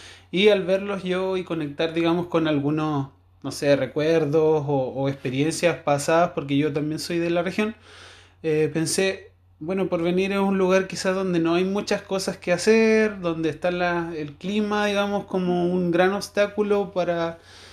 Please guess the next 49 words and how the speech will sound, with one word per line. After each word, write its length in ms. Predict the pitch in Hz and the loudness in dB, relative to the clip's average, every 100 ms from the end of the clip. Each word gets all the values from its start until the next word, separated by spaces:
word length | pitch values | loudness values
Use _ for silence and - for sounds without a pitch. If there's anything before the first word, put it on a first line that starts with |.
| - _ _ - | -20 _ _ -2
para 240 | 156 147 | 0 2
que 100 | 156 | 2
los 160 | 156 147 | 2 0
chicos 260 | 190 190 | -2 -2
y 20 | 175 | -2
las 120 | 170 | -2
chicas 280 | 190 185 180 | -4 -4 -2
se 80 | |
puedan 420 | 175 180 180 185 165 | -2 0 2 2 0
reunir 540 | 165 160 170 190 190 | 0 2 2 2 0
y 60 | 175 | -2
hacer 240 | 175 180 | -2 -4
actividades 460 | 175 175 165 175 175 | -4 0 2 2 0
como 440 | 170 160 147 139 | -2 -2 -2 -2
lúdicas 800 | 139 165 175 180 175 175 175 147 | -2 0 2 0 0 0 0 -2
y 80 | 143 | -6
sanas, 480 | 180 175 175 175 175 | -4 -4 -2 -4 -6
etcétera. 360 | 180 185 202 - - - - - | -8 -8 -10 -12 -20 -20 -20 -8
Entonces, 1120 | 156 143 170 170 - 175 175 170 170 170 165 143 - _ _ _ - | -8 2 4 4 2 0 2 2 0 -2 -6 -10 -20 _ _ _ -12
eh, 320 | 165 156 147 147 | -8 -6 -4 -2
dije, 240 | 165 185 | -2 2
"Ya 160 | 185 185 | 4 4
voy 100 | 185 | 4
a 60 | 170 | 2
potenciar 480 | 175 170 - 196 | 2 2 0 2
esto 260 | 214 214 214 | 2 2 0
de 80 | 214 | 0
los 140 | 202 | 0
juegos 280 | - 214 202 | 2 4 4
de 100 | 202 | 0
mesa 400 | 214 220 226 214 | -2 0 -2 -2
dentro 420 | 202 208 214 214 | -4 -6 -4 -2
de 180 | 208 208 | 0 -2
los 160 | 208 - | -4 -6
talleres 320 | 208 208 202 | -4 -4 -4
que 140 | 214 | -2
yo 80 | 208 | 0
realizo", 420 | 208 233 240 277 - - - - - _ - | 2 0 0 -2 -6 -20 -20 -20 -20 _ 2
y 140 | 208 | 4
al 100 | 202 | 4
mismo 280 | 196 202 196 | 2 2 2
tiempo 300 | 190 196 190 | 2 0 -2
se 100 | 185 | -2
me 60 | 180 | 0
ocurrió 320 | 160 156 170 | 0 2 2
hacer 260 | 170 180 180 | 2 2 2
un 120 | 180 | 0
espacio 440 | - 156 156 185 | 0 -2 0 0
paralelo, 640 | 160 151 147 175 196 208 | 2 4 4 2 -2 -10